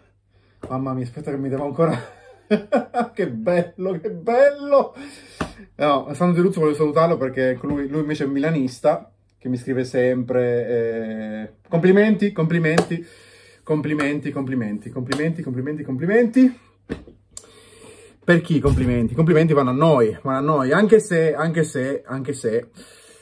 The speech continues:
Cioè, sembra che c'è un mal di gola questa sciarpa, diciamo così. Anche se sembra che, sembra che... Cioè, abbiamo avuto un momento di crisi, eh, bisogna anche dirlo, bisogna anche dirlo.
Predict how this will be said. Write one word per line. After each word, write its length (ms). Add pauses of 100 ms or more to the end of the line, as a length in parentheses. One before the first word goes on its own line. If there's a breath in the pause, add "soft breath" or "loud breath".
(360 loud breath)
Cioè, 160 (180)
sembra 220
che 60
c'è 100
un 60
mal 120
di 80
gola 280
questa 260
sciarpa, 380
diciamo 220
così. 240 (760 soft breath)
Anche 260
se 140
sembra 480
che, 480
sembra 500
che... 560
Cioè, 140
abbiamo 180
avuto 240
un 80
momento 320
di 100
crisi, 440
eh, 320 (120)
bisogna 300
anche 220
dirlo, 320
bisogna 160
anche 120
dirlo. 300